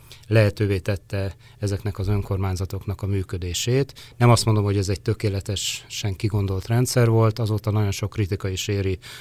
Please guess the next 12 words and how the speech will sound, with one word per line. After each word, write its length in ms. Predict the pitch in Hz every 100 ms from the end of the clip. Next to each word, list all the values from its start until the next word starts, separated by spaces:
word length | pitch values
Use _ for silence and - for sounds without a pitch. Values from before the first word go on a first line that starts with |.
| -
azt 180 | 107 -
a 40 |
bizonyos 480 | 101 101 98 98 - - - - - -
ezerkilencszázkilencven 920 | - 104 - 101 98 - 104 98 - 101
őszén 320 | 98 - 98
elfogadott 560 | 92 - 98 95 -
önkormányzati 680 | 101 95 104 98 92 98 -
törvényt, 640 | - 113 113 120 123 120 - - - -
ami 240 | 101 101
ezt, 380 | 98 - - -
ö, 320 | 127 98 98
létrehozta. 840 | 98 107 107 113 110 - 117 120